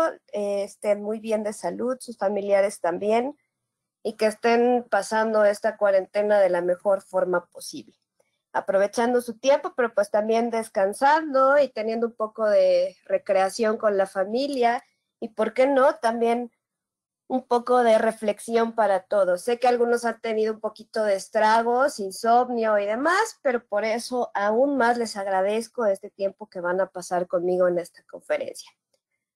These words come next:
Bueno, eh, les comentaba, preparé este tema titulado Restauración convencional adhesiva, errores frecuentes y cómo solventarlos, porque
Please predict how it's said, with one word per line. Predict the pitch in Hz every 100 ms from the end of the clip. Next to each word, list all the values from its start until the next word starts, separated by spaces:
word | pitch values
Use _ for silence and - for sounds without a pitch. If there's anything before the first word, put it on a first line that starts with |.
| _ _
Bueno, | 294 226 175 _ _ _ _ _
eh, | - 240 247 240 -
les | 277 277
comentaba, | 269 269 262 285 285
preparé | 294 302 320 330 403
este | 453 370
tema | - 285 294 330
titulado | 349 247 233 247 254
Restauración | 277 240 226 214 214 247 247
convencional | 269 262 220 220 214 214 233
adhesiva, | 226 196 - 220 247 247
errores | 220 220 247 -
frecuentes | 196 - 214 214 233 214
y |
cómo | - 202 208
solventarlos, | 214 190 185 185 233 247 233 208 233
porque | - 247 - 254 254